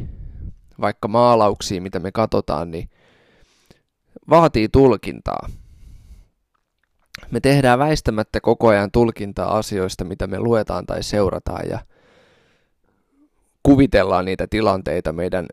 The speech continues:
silmien eteen. Mä kerron yhden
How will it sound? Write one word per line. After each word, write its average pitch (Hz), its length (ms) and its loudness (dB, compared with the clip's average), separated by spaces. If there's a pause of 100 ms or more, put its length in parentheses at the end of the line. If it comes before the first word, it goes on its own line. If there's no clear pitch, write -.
(140)
silmien 101 540 -2
eteen. - 380 -12 (1600)
Mä 123 80 -6
kerron 156 320 4
yhden 151 280 4